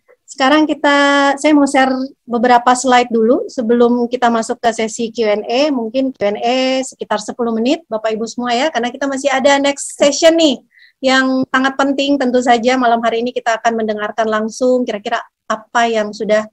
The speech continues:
dipersiapkan oleh Yusana. Oke. Ya, ini tadi. Nah, berolahraga secara teratur. Wah, ini penting nih.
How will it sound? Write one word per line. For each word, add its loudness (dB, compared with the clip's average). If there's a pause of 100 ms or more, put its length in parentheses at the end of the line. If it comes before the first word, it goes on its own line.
(220)
dipersiapkan 0
oleh 0
Yusana. -6 (400)
Oke. -10 (920)
Ya, -8 (160)
ini -2
tadi. -2
Nah, 0
berolahraga 4
secara -2
teratur. 0
Wah, -6
ini 0
penting 4
nih. 4